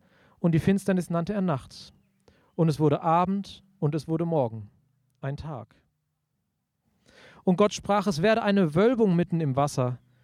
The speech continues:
und es sei eine Scheidung zwischen dem Wasser und dem Wasser. Und es geschah so, ein zweiter Tag. Und Gott sprach, es soll sich das Wasser unterhalb des Himmels an einem Ort sammeln, und es werde das Trockene sichtbar.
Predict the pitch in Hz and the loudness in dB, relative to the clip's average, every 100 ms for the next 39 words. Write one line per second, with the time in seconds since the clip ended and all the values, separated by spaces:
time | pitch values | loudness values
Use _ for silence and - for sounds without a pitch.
0 | _ _ _ - 190 190 165 202 226 190 | _ _ _ 0 2 2 2 2 4 0
1 | 175 196 226 226 190 196 190 175 160 202 | 0 0 0 0 -2 -2 0 0 0 0
2 | 233 220 240 190 196 190 180 - 110 110 | 0 0 0 -2 0 0 -2 -2 -6 -8
3 | - _ _ _ _ _ _ _ _ - | -18 _ _ _ _ _ _ _ _ -4
4 | 143 131 - - 190 156 175 160 - _ | -4 -2 -4 0 0 0 0 -2 -4 _
5 | _ _ _ _ _ _ - 190 - 196 | _ _ _ _ _ _ -4 -2 0 0
6 | 123 113 110 120 - _ _ _ _ _ | 0 -4 -6 -10 -14 _ _ _ _ _
7 | _ _ - - - 170 175 - - 151 | _ _ -20 -10 -2 2 2 2 -2 0
8 | 160 - _ _ - 160 202 233 240 202 | 0 -6 _ _ -4 2 2 2 2 0
9 | 151 196 - 180 240 254 233 214 - 202 | 0 -2 0 0 0 0 2 2 0 -4
10 | 214 214 208 202 190 240 233 190 151 - | 0 0 0 -2 -2 0 0 2 0 0
11 | 151 180 220 202 _ _ _ - 185 165 | 0 0 -4 -10 _ _ _ 0 2 2
12 | 156 190 170 170 - 175 185 180 180 208 | 2 2 2 -2 0 -2 0 0 0 -4
13 | - 110 110 | -6 -6 -6